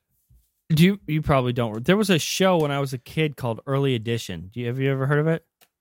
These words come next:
Speaker 2: that, like, a news show?
Speaker 1: No, it was, so Early Edition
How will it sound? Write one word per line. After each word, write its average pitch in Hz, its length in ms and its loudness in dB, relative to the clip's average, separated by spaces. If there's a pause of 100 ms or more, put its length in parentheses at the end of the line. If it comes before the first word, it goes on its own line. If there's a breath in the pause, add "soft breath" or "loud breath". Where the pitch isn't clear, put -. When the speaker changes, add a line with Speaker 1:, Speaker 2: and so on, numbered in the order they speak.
(680)
Speaker 2:
that, 107 60 -8
like, 175 120 -2
a 143 40 0
news 101 260 0
show? 185 380 -2 (260)
Speaker 1:
No, 147 460 4 (280)
it 151 180 2
was, 151 280 2 (180)
so - 260 -4
Early 196 260 2
Edition 170 580 -2